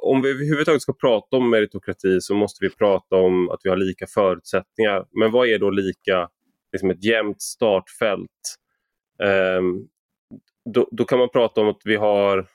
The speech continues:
eh, ojämlika, att vi har olika förutsättningar hemifrån i miljö. Och då hamnar man som Bengt Westerberg till exempel, att man ska då ha förs-, obligatorisk förskola från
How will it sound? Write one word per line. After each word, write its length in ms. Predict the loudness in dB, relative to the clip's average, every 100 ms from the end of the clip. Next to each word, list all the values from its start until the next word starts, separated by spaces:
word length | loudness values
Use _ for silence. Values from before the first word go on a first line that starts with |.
| _ _ _ -2
eh, 580 | 0 2 0 -2 -4 -8 -6
ojämlika, 720 | -2 0 0 2 0 0 -2
att 80 | -2
vi 60 |
har 100 | -2
olika 580 | 0 0 0 0 0 -2 _ _ _ _ _ -10 -10 -2
förutsättningar 760 | 2 2 0 -6 -6 0 0
hemifrån 880 | 0 -2 0 -2 0 2 4 2 2 0 2
i 220 | 2 2
miljö. 520 | 0 0 0 2 -2 -6 _ _ _ _ _ _ _ _ -8
Och 120 | -8 0
då 180 | 2 2
hamnar 360 | 0 0 0
man 360 | 2 2 2 -4 _ _ -6
som 300 | -2 0 0
Bengt 240 | -2 -2
Westerberg 640 | -4 -2 -4 -2 0 0 -2
till 160 | -4
exempel, 540 | -2 0 -2 0 0 0
att 140 | 0
man 120 | -4
ska 140 | -2 0
då 100 | 2
ha 380 | 2 0 -4 -10 _ -2
förs-, 300 | 0 -2 -6
obligatorisk 800 | -2 -2 -2 -2 -2 0 -4 -2
förskola 540 | 0 0 -2 -2 0
från 340 | 0 2 2